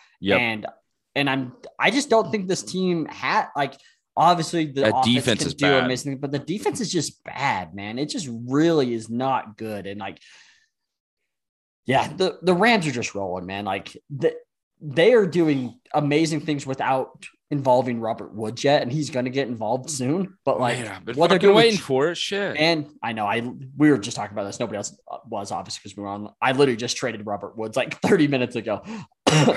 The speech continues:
Speaker 2: Um, but yeah, Van Jefferson, Higbee's doing great. Obviously, Cooper Kupp is leading the N F L in receiving yards, um, or is close to it at this point. Um,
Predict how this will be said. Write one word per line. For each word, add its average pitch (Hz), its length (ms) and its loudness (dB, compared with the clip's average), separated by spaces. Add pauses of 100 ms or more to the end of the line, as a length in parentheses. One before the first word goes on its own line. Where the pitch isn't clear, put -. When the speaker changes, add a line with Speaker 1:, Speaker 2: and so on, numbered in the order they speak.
(260)
Speaker 2:
Um, 131 540 2 (100)
but 135 340 4 (640)
yeah, 120 300 2
Van 139 280 0
Jefferson, 147 640 0
Higbee's 147 560 -2
doing 147 280 0
great. 139 480 -4 (300)
Obviously, 139 420 4
Cooper 143 360 -2
Kupp 131 280 0
is 113 140 -10
leading 135 320 -4
the 120 100 -4
N 123 120 -4
F 120 140 -4
L 127 140 2
in 101 80 -8
receiving 156 500 -2
yards, 143 480 2 (440)
um, 113 640 4
or 107 380 -6
is 104 140 -10
close - 360 -4
to 113 220 -4
it 117 120 -6
at 110 100 -8
this 117 140 -8
point. 113 480 -8
Um, 107 480 0